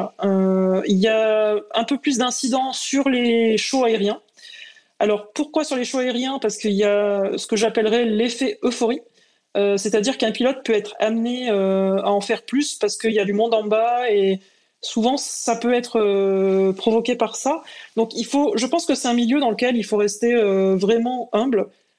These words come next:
savoir qu'on ne sait pas tout, se remettre en question en permanence, euh, se reformer. On se forme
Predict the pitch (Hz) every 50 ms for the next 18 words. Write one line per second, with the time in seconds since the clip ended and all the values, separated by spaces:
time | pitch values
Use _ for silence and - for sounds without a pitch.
0 | _ - - - 269 247 226 247 277 269 277 - - 226 220 214 214 214 202 -
1 | 214 208 - - 220 247 220 220 - 214 214 247 - - - - - - 233 220
2 | 233 269 262 262 240 - 262 - - - 262 233 202 262 262 262 247 226 214 208
3 | 226 226 - - - - - _ _ _ _ _ _ - 202 196 196 196 190 196
4 | - 214 214 269 254 - 277 220 240 233 240 254 277 285 262 - 208 202 - 226
5 | 196 - 240 220